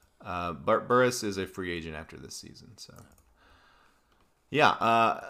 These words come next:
lots of things to fix, and I think probably number one,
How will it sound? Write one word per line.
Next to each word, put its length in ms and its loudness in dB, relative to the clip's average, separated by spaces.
lots 360 2
of 60 -12
things 260 0
to 80 -6
fix, 440 -6
and 600 -8
I 100 -12
think 400 -8
probably 480 0
number 300 -4
one, 480 -8